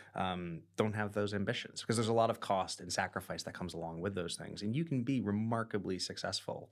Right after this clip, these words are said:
you know, in just staying in the U K market or looking at Europe. And there's a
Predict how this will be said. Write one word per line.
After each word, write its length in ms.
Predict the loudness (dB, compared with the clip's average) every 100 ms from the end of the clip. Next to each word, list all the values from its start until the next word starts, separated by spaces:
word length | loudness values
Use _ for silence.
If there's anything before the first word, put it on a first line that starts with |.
| _
you 60 | -16
know, 80 | -10
in 300 | -4 -4 -4 -6
just 200 | -4 -4 -4 -2
staying 220 | 0 0
in 120 | -4
the 100 | -6
U 120 | -6
K 160 | 2 2
market 540 | 4 2 2 0 0
or 160 | -2 -10 -10
looking 220 | -10 -8
at 120 | -4
Europe. 380 | 2 4 4 0
And 220 | -4 -4 0
there's 200 | 2
a 100 | 2